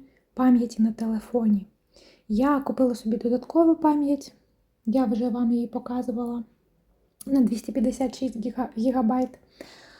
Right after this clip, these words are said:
Але вона мене не дуже рятує, бо ця пам'ять для того, щоб перекидати туди якісь файли.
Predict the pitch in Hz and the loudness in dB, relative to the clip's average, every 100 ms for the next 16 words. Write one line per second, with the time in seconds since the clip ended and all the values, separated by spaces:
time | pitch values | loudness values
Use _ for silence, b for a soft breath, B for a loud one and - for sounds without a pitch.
0 | B - 269 262 269 294 254 254 269 247 | B -2 4 6 6 4 4 4 6 6
1 | 247 233 233 214 254 247 220 226 214 214 | 6 4 4 4 4 2 0 -2 -6 -6
2 | - 370 381 262 214 262 269 277 277 277 | 2 4 4 2 2 4 4 4 -2 -8
3 | 220 247 269 262 240 240 226 254 262 254 | -8 -2 2 2 2 -2 -4 -2 -2 -2
4 | 247 - 254 - - 262 269 233 240 214 | -8 -4 -4 -2 -2 -2 0 0 -2 -4
5 | 208 208 214 214 214 214 - 240 233 226 | -6 -2 -2 -2 -4 -12 -10 -8 -6 -6